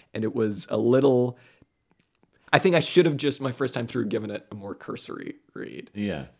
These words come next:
Speaker 1: Um, and gotten to the end to see the points that he was trying to make instead of how he was making them, if that
Speaker 2: I
Speaker 1: makes
Speaker 2: think
Speaker 1: sense.
Speaker 2: that's the case for anything. Whenever you're reading anything that's particularly complicated or difficult,
Speaker 1: Mm.
Speaker 2: like,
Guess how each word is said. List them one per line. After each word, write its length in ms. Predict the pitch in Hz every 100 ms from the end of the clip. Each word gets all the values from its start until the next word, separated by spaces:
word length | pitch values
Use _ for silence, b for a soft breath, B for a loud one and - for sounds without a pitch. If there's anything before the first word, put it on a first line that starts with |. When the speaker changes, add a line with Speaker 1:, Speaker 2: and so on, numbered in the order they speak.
| _
Speaker 1:
Um, 240 | 95 98 98
and 100 | 101
gotten 220 | 120 120
to 80 | 123
the 180 | 123 113
end 320 | 101 98 104 - _
to 60 | -
see 220 | - 127
the 80 | 117
points 300 | - 110 -
that 80 |
he 80 | 104
was 80 | 107
trying 180 | - -
to 60 |
make 260 | - - 185
instead 220 | - -
of 60 | -
how 200 | - 107
he 40 | -
was 160 | -
making 280 | - 82 -
them, 120 | -
if 80 | -
that 120 | -
Speaker 2:
I 20 | -
Speaker 1:
makes 120 | 120
Speaker 2:
think 80 | -
Speaker 1:
sense. 100 | 147
Speaker 2:
that's 120 | -
the 40 | 107
case 240 | 104 98
for 180 | - 95
anything. 360 | 95 90 95 87
Whenever 260 | 110 127
you're 120 | 117 107
reading 300 | 101 95 90
anything 340 | 90 90 98
that's 120 | 101
particularly 720 | - - - - 95 90 87 92
complicated 600 | - 92 - 92 87 92
or 40 |
difficult, 520 | 87 95 - - 104 -
Speaker 1:
Mm. 120 |
Speaker 2:
like, 80 | 101